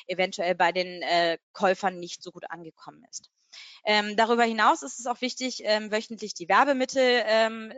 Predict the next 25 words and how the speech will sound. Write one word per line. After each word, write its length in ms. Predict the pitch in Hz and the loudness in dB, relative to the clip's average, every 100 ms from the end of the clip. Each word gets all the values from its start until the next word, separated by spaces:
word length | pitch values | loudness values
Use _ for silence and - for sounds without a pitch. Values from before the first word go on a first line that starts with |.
| 208 | -16
zu 140 | - | -10
überprüfen. 600 | 208 202 - 233 - 233 | -6 -6 -4 -8 -6 -10
Es 320 | 202 185 - 208 | -8 -10 -12 -16
ist 140 | 190 | -16
immer 180 | 196 190 | -10 -8
wichtig, 300 | 196 - - | -8 -10 -10
dass 160 | 180 | -10
aktuelle 480 | - 190 - 185 185 | -12 -16 -14 -12 -4
Werbemittel 560 | 180 202 214 196 202 185 | -2 -2 -2 -8 -10 -10
für 100 | 190 | -12
die 160 | 190 | -14
Partner 320 | - 180 185 170 | -4 -4 -4 -16
zur 140 | 170 | -18
Verfügung 440 | 185 - 254 254 247 | -20 -12 -10 -8 -8
stellen, 300 | 220 226 226 - - - | -4 -4 -6 -20 -20 -16
um 120 | 208 | -12
euch 280 | 202 185 - | -4 -4 -2
bestmöglich 640 | 196 196 - 196 - 185 180 | -2 -4 -6 -10 -10 -12 -10
nach 180 | 170 | -10
euren 640 | - 208 214 202 196 196 190 | -2 2 2 2 -8 -16 -16
gesetzten, 720 | 180 180 - - 196 190 185 - | -4 -4 -4 -10 -14 -14 -10 -4
ähm, 480 | 170 175 170 170 - - - - | -4 -4 -10 -14 -18 -20 -14 -2
K 100 | 190 | -2
P 180 | 190 165 170 | 0 2 2
Is 140 | 190 | 2